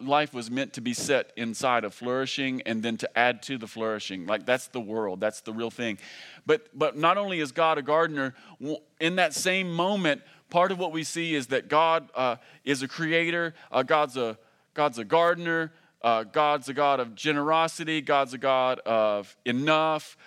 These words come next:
Uh, God is a working God. Like, he likes to do things. He likes to get his hands dirty. But then, but then right in that story,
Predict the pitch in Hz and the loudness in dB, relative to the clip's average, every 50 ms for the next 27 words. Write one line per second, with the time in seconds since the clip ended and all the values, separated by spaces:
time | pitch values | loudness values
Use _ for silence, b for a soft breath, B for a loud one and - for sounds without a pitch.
0 | B B B - 120 123 113 - 156 160 180 190 196 190 175 156 131 139 127 123 | B B B 2 2 2 2 2 2 4 4 4 2 2 0 -2 -2 -2 -2 0
1 | 151 185 214 202 - 226 214 214 190 196 214 226 196 117 90 - - - - 127 | 2 2 2 2 2 0 0 2 4 4 4 4 2 0 -2 -6 -6 0 0 0
2 | 127 - - 180 190 190 185 185 185 180 - - - - 175 156 139 160 180 208 | 0 0 -4 -4 2 4 4 4 4 2 -2 -10 -10 -10 -10 -6 -4 -2 -2 -2
3 | 202 - 175 151 127 113 101 127 147 156 156 - - 151 139 151 170 165 - B | -2 -2 -2 -2 -2 -2 -4 -2 -2 0 -2 -2 -6 -10 -4 -4 -4 -4 -4 B
4 | B B B B B B 160 160 143 - 165 170 175 180 185 170 147 143 180 190 | B B B B B B -2 -2 -2 0 0 2 2 2 0 -2 -4 -2 0 0
5 | 196 185 165 143 131 147 135 135 156 160 156 B B B B B B B B B | 0 0 0 0 0 -2 0 0 -2 -2 -2 B B B B B B B B B
6 | - 156 151 151 175 170 160 147 156 175 190 208 208 202 202 202 196 190 185 180 | -2 -2 0 0 -2 -2 0 2 4 4 4 4 4 2 -4 -4 -2 -2 -2 -2
7 | - - - - 196 202 208 202 170 151 147 147 147 | -4 -8 -6 -2 0 2 2 4 4 2 2 0 -2